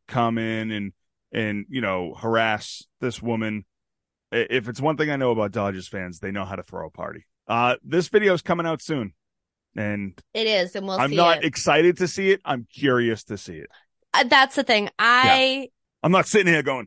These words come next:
Speaker 2: I
Speaker 1: "Ooh, I can't wait." <laughs> You know,
Speaker 2: No,
Speaker 1: I'm
Speaker 2: I
Speaker 1: just saying, "Oh, man, I, I can't
Speaker 2: Ugh.
Speaker 1: wait."
Speaker 2: I, in my hearts of hearts, don't wanna see it, but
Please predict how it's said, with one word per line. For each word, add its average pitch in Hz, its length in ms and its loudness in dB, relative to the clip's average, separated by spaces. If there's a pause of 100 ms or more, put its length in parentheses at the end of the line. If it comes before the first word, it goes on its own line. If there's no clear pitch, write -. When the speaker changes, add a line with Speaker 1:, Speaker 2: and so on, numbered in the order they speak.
(140)
Speaker 2:
I 254 320 2
Speaker 1:
"Ooh, 285 240 6
I 196 100 6
can't 165 420 0
wait." 175 500 4
<laughs> - 40 -20 (220)
You 131 200 -6
know, - 80 0
Speaker 2:
No, 214 320 4 (120)
Speaker 1:
I'm 240 140 6
Speaker 2:
I 269 60 4
Speaker 1:
just - 160 0
saying, 139 320 2
"Oh, 139 200 -2
man, 117 320 -2
I, 107 140 0 (180)
I 107 100 0
can't 110 320 -4
Speaker 2:
Ugh. 98 40 -2
Speaker 1:
wait." 196 220 0 (280)
Speaker 2:
I, 330 440 4
in 294 80 -2
my 262 140 2
hearts 233 240 -2
of 214 120 -12
hearts, 214 260 -6
don't 175 400 -4
wanna 170 280 -6
see 175 280 -10
it, 170 240 -6 (720)
but 190 380 0